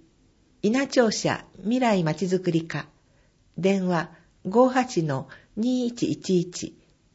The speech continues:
内線一二二二。五月二日月曜以降は、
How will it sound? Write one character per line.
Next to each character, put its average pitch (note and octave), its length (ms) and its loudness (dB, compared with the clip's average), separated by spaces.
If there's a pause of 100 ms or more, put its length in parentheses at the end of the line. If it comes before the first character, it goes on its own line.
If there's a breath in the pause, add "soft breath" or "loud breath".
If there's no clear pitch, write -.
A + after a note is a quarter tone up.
内 G3 260 2
線 E3 400 -2 (300 soft breath)
一 F#3+ 260 -2
二 A3+ 280 0
二 D#3 240 -2
二。 C3+ 320 -6 (1080 soft breath)
五 B3+ 160 -2
月 B3 260 2
二 - 220 -6
日 F3+ 160 0
月 F3+ 300 0
曜 A#3+ 160 6
以 A#3 80 2
降 D3+ 260 -2
は、 C3+ 240 -2